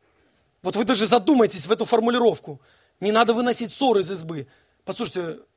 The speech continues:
любой здравомыслящий человек ссор из дома выносит, правда? Что вообще за выражение такое? Как это? Давайте в гадюшнике жить, соберём вокруг себя эти кучи, горы мусора, при-, под, под кровать уберём.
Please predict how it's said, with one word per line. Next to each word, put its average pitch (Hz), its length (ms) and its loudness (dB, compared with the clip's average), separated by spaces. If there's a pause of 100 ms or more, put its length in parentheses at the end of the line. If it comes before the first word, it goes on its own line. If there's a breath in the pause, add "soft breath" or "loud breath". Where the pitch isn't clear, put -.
(440)
любой 220 520 4
здравомыслящий 214 760 0
человек 202 500 -4 (220 soft breath)
ссор 302 340 0
из 175 140 -4
дома 247 260 0
выносит, 202 800 -2
правда? 156 420 0 (1200)
Что - 180 -4
вообще 202 240 0
за 165 100 0
выражение 208 480 2
такое? 143 400 -14 (1200)
Как 214 160 4
это? 175 160 -6
Давайте 214 400 2
в 165 60 -6
гадюшнике 226 520 0
жить, 180 200 -8
соберём 233 400 -2
вокруг 202 240 -4
себя 202 180 -4
эти 196 160 -6
кучи, 220 380 -6 (220 loud breath)
горы 233 260 4
мусора, 214 480 0 (200 loud breath)
при-, 240 300 2
под, - 400 2 (340)
под 247 180 2
кровать 277 460 4
уберём. 175 400 -6